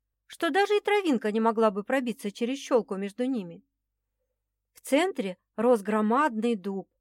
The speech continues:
Наверное, пятерым бы не удалось, сцепив руки, обхватить его ствол. Вокруг дуба была сколочена скамейка, на которой развалился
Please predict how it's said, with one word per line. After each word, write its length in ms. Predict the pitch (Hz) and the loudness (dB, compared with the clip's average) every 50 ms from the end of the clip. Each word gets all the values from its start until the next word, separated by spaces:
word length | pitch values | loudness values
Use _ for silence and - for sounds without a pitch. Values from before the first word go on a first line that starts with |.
| _ _ _ _ _ _ _ _ - | _ _ _ _ _ _ _ _ -2
Наверное, 560 | 233 240 247 247 269 311 339 359 359 359 359 | 2 2 4 4 4 2 2 0 0 -2 -2
пятерым 480 | 349 - 330 - 403 370 294 277 285 294 | -2 -4 -2 0 2 2 4 4 4 2
бы 100 | 277 330 | 2 0
не 100 | 294 349 | 0 -2
удалось, 600 | 349 349 294 370 370 349 311 226 185 170 - _ _ _ | -2 0 2 2 2 2 2 0 0 -2 -8 _ _ _
сцепив 500 | - - - 285 269 277 254 254 226 226 | -20 -6 -4 -4 -2 0 0 -2 0 0
руки, 400 | 262 330 415 415 - 240 190 - _ _ _ _ _ | 0 -2 -2 -2 -4 -6 -8 -8 _ _ _ _ _
обхватить 640 | - 247 - - - 285 302 320 - 330 269 - - | -4 -4 -4 -2 0 0 0 2 0 -2 -4 -4 -6
его 180 | 196 185 208 214 | -8 -6 -8 -8
ствол. 500 | - - - 220 233 208 175 160 160 _ _ _ _ _ _ _ _ _ _ _ _ _ _ _ _ _ _ _ | -10 -10 -6 -4 -2 -2 -2 -4 -8 _ _ _ _ _ _ _ _ _ _ _ _ _ _ _ _ _ _ _
Вокруг 420 | - 208 233 233 - 262 254 233 233 | 0 0 2 4 6 6 4 4 2
дуба 300 | 202 311 370 415 392 277 | 0 -2 0 2 2 2
была 240 | 214 240 233 247 254 | 4 4 4 4 2
сколочена 500 | - 285 277 320 359 - - 359 370 359 | 2 0 0 0 0 -4 -4 -4 -4 -4
скамейка, 680 | - - 320 294 240 208 208 202 202 - - 196 190 _ _ _ _ _ _ _ _ _ | -2 0 0 2 2 0 -2 -4 -6 -8 -12 -14 -14 _ _ _ _ _ _ _ _ _
на 140 | - 220 220 | -4 -4 -2
которой 400 | 220 254 247 247 247 226 233 220 | 0 0 0 2 2 2 2 2
развалился 800 | 202 214 202 202 208 220 220 220 285 349 370 - - 202 170 | 2 0 -2 -2 0 0 0 0 -2 -2 -4 -6 -8 -10 -12